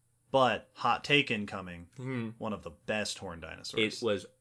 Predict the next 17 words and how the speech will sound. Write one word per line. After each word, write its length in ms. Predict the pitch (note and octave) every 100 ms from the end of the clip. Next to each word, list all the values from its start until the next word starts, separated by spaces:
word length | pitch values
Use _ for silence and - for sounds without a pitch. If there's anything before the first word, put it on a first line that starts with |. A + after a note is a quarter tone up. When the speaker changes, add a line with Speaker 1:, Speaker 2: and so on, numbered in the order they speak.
| _
Speaker 2:
always 800 | A#2 A#2+ A2+ G#2 G2 F2+ - E3
<laughs> 40 | D3+
my 240 | C3+ A2+
preferred. 520 | - G2+ - F2 - -
Speaker 1:
<laughs> 40 | D3 - - _ _ -
Speaker 2:
'Cause 160 | E3+
it's, 180 | D#3+ -
it's, 560 | - D3 B2+ - - -
you 140 | C#3+
know, 20 | B2
you 160 | B2
have 160 | D3+ D3
these 160 | C#3
others 300 | C#3 C3 A#2+
that 80 | A#2+
it's 180 | A#2 -
like, 400 | A#2 G#2+ G#2 -